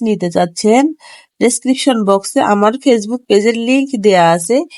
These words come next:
সেখান থেকে মেসেঞ্জারে গিয়ে আমার সাথে যোগাযোগ করতে পারেন। ভিডিওর এ পর্যন্ত যারা এসেছেন তাদেরকে অসংখ্য অসংখ্য ধন্যবাদ জানাই।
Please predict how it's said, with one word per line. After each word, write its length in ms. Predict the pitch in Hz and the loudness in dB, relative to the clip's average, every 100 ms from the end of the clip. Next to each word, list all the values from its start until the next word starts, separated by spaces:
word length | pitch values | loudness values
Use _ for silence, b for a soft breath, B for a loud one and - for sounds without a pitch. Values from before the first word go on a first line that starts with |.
| _ | _
সেখান 360 | - 262 262 247 | -4 -2 0 -2
থেকে 260 | 226 214 247 | -2 -2 0
মেসেঞ্জারে 580 | 254 240 247 254 226 196 | 0 0 0 0 2 0
গিয়ে 240 | 190 190 233 - | 0 0 0 0
আমার 260 | 240 214 202 | 0 0 -2
সাথে 220 | 220 220 294 | -4 -2 0
যোগাযোগ 440 | 254 208 175 175 | 2 2 0 -4
করতে 280 | 170 170 170 | -6 -6 -6
পারেন। 300 | 156 156 160 160 _ _ _ _ _ _ _ _ 294 | -4 -4 -4 -12 _ _ _ _ _ _ _ _ -2
ভিডিওর 500 | 277 294 262 277 262 | 2 2 4 2 4
এ 120 | 220 | 2
পর্যন্ত 480 | 214 254 220 269 277 330 | 2 -2 0 -2 0 2
যারা 280 | 240 180 190 | 2 4 2
এসেছেন 520 | 254 277 294 302 339 427 - | 2 0 0 2 0 -2 -2
তাদেরকে 420 | 196 185 196 262 269 | 0 0 0 0 0
অসংখ্য 500 | 220 - 277 269 226 | 0 -2 -6 -2 0
অসংখ্য 420 | 190 208 220 214 214 | 0 -2 -4 -2 -2
ধন্যবাদ 500 | 214 190 180 180 170 | 0 -2 -2 -2 -2
জানাই। 440 | 175 175 190 240 | -4 -2 0 0